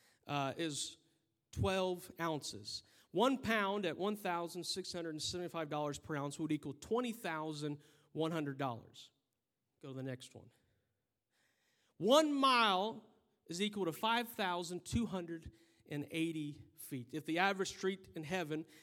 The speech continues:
is twenty-five feet wide, to pave a six-inch thick street one mile long would be sixty-six thousand, uh, feet cubed. A cubed foot <laughs> of gold weighs one thousand two hundred and six pounds.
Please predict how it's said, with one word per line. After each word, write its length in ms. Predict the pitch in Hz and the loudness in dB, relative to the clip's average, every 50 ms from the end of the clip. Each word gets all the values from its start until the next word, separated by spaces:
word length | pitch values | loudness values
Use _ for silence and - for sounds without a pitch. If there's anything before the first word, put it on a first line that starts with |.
| - - _ | -20 -10 _
is 140 | - 147 - | -6 -6 2
twenty-five 760 | - - - 202 208 214 208 196 208 - 180 165 170 170 - | 4 4 4 4 2 0 -2 -2 -2 -2 -2 -2 -2 -4 -6
feet 240 | - - - 165 143 | -6 -6 -6 -6 -6
wide, 500 | 147 143 147 143 135 135 143 156 151 - | -4 -2 -2 -2 0 -2 -4 -6 -8 -12
to 80 | - | -16
pave 320 | - - 180 170 165 151 143 | -10 -6 -4 -2 -2 -2 -2
a 80 | 143 | -4
six-inch 920 | 139 - - 196 202 240 277 277 - - - - - 214 214 214 - - - - | -2 0 0 0 2 2 0 0 0 -2 -2 -2 0 0 0 2 0 -4 -4 -2
thick 180 | 202 202 196 - | -2 -2 -2 -2
street 520 | - - - - 175 147 139 143 - - - - - - _ _ _ | -4 -4 -2 -2 -2 -2 -2 -4 -8 -14 -20 -20 -20 -20 _ _ _
one 300 | 151 165 202 240 254 254 | 2 4 6 6 6 4
mile 340 | 240 233 220 220 214 208 190 | 4 4 4 4 4 4 2
long 380 | 180 175 165 165 160 170 175 165 | 0 -2 -2 -2 -2 -2 0 0
would 200 | 165 160 151 147 | -2 -2 -2 -4
be 120 | 156 147 | -4 -4
sixty-six 800 | 143 - - 233 233 226 - - 220 - - - 202 190 - - | -2 -2 -2 -4 -4 -6 -6 -8 -6 -6 -4 -4 -4 -6 -6 -8
thousand, 600 | - 190 170 165 165 170 165 156 165 156 156 151 - - - - - _ | -6 -6 -6 -4 -4 -6 -6 -6 -6 -6 -8 -8 -12 -18 -20 -20 -14 _
uh, 180 | - 139 135 131 | -6 -4 -4 -4
feet 280 | - - 180 165 - | -4 -4 -4 -4 -4
cubed. 400 | - - - 165 123 110 104 - - _ _ _ _ _ _ _ _ _ _ _ _ _ _ - | -8 -6 -6 -4 -4 -6 -8 -14 -20 _ _ _ _ _ _ _ _ _ _ _ _ _ _ -6
A 100 | 160 165 | -6 -6
cubed 600 | 160 - - - 262 302 311 302 269 254 - 202 - - - - | -6 -6 -2 0 2 2 2 0 -2 -6 -10 -16 -14 -12 -10 -4
foot 440 | - 339 320 208 170 185 - - - - _ _ _ - - - - | 0 2 4 4 4 2 -2 -8 -14 -20 _ _ _ -18 -16 -16 -14
<laughs> 80 | - 156 - - - - _ _ _ _ _ _ _ _ _ _ _ _ _ - | -14 -16 -16 -18 -20 -20 _ _ _ _ _ _ _ _ _ _ _ _ _ -4
of 180 | - 180 175 170 | -4 -4 0 4
gold 320 | 240 254 247 233 208 185 | 4 6 6 4 4 2
weighs 280 | 190 185 185 175 160 139 | 2 2 2 2 0 -2
one 360 | 147 151 196 240 262 254 233 | -4 -6 -4 -4 -4 -6 -8
thousand 500 | - - 190 180 180 185 170 180 175 - | -8 -8 -8 -8 -8 -8 -10 -10 -10 -10
two 160 | - - 196 | -8 -8 -8
hundred 280 | 170 175 170 165 165 147 | -6 -6 -6 -4 -6 -6
and 100 | 143 139 | -6 -8
six 260 | - - 165 151 - | -6 -6 -8 -8 -10
pounds. 320 | - - - 156 143 117 | -12 -12 -10 -8 -8 -8